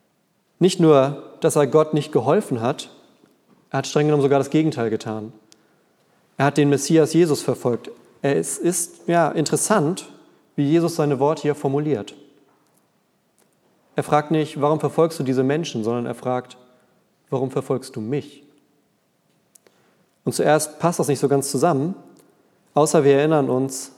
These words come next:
was Jesus den Jüngern kurz vor der Kreuzigung gesagt hat. Er hat nämlich gesagt, „Was ihr für einen meiner gering geachteten Geschwistern getan habt, das habt ihr für mich getan.“ Jesus verbindet die Behandlung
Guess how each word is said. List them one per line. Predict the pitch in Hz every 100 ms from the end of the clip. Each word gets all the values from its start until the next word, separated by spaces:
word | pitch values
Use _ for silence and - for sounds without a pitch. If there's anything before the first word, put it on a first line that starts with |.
| _ _
was | - 131
Jesus | 143 151 147 -
den | 139
Jüngern | 135 170 131
kurz | 123 143 143
vor | 135
der | 135
Kreuzigung | 143 143 131 123
gesagt | 120 131 139 -
hat. | 107 - _ _ _ _ _ _ _ _ _ _ _ _
Er | -
hat | 127
nämlich | 139 135
gesagt, | 127 139 135 - - - _ _ _ _ _ _ _ -
„Was | 156
ihr | 165
für | 151 160
einen | 165 160
meiner | 143 139
gering | 120 127 143 175
geachteten | 151 - 143 - 147
Geschwistern | 131 - 151 147 151 131
getan | - 139 151 143
habt, | 156 - - _ _ _ _ _ _ _ _ _ _
das | - -
habt | 139
ihr | 139
für | 131
mich | 139 151
getan.“ | - - 101 98 - _ _ _ _ _ _ _ _ _ _ _ _ _ _ _ _ _ _
Jesus | 143 147 180
verbindet | 160 120 151 185 180
die | 143
Behandlung | 123 117 135 165 165 185 185 190